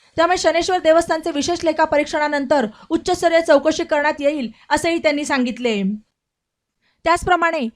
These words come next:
शिर्डी देवस्थानच्या धर्तीवर शनी शिंगणापूर देवस्थानासंदर्भातही सन दोन हजार अठरा मध्ये कायदा करण्यात आला, मात्र त्याची अद्याप अंमलबजावणी करण्यात आलेली नाही. या कायद्याची अंमलबजावणी करण्यासंदर्भात मुख्यमंत्र्यांशी चर्चा करून लवकरात लवकर तो लागू करण्यात येईल, असेही उपमुख्यमंत्री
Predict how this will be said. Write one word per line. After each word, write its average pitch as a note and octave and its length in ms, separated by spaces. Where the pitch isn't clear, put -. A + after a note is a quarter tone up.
शिर्डी E4+ 320
देवस्थानच्या F4 480
धर्तीवर D4+ 400
शनी D#4+ 240
शिंगणापूर D#4 400
देवस्थानासंदर्भातही D4 1200
सन F4 200
दोन E4 160
हजार E4 160
अठरा D4+ 260
मध्ये D#4 200
कायदा D4 300
करण्यात C#4 340
आला, A#3 300
मात्र E4 260
त्याची E4+ 200
अद्याप D4 360
अंमलबजावणी D4+ 600
करण्यात C#4+ 340
आलेली C4+ 280
नाही. A#3 440
या D#4+ 120
कायद्याची E4+ 380
अंमलबजावणी D#4+ 560
करण्यासंदर्भात D#4 600
मुख्यमंत्र्यांशी D#4 640
चर्चा C#4+ 320
करून D4 300
लवकरात D4 460
लवकर D4 260
तो E4+ 120
लागू D4+ 240
करण्यात C#4 360
येईल, C4 220
असेही F#4+ 260
उपमुख्यमंत्री E4+ 680